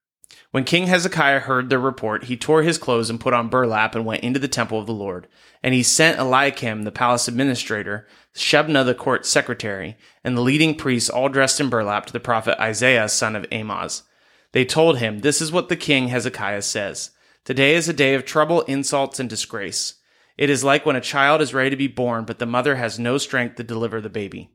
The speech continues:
But perhaps the Lord your God has heard the Assyrian chief of staff,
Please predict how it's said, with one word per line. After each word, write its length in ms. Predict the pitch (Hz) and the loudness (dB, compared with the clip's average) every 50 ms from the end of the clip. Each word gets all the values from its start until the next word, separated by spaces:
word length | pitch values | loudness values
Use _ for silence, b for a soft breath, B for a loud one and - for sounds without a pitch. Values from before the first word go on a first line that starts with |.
| _ b b b b b b b | _ b b b b b b b
But 80 | - - | -6 -2
perhaps 440 | 147 139 123 143 160 165 165 - - | 0 0 2 2 0 0 0 -2 -2
the 100 | 190 175 | 0 2
Lord 260 | 160 156 151 151 135 | 4 4 4 2 2
your 100 | 147 151 | 0 0
God 280 | 127 139 120 117 117 | 2 2 2 2 2
has 160 | 123 123 120 - | 0 -4 -6 -2
heard 320 | - 160 156 135 120 107 | 0 2 2 2 0 -2
the 100 | 117 113 | -4 -4
Assyrian 500 | 107 104 - 127 131 123 120 123 127 120 | -4 -4 -4 -2 -2 0 0 0 0 -2
chief 260 | 113 - - 113 - 98 | -2 -6 -8 -10 -10 -8
of 100 | 95 - | -8 -8
staff, 420 | - - 117 107 95 - - - | -4 -2 0 -2 -2 -4 -8 -14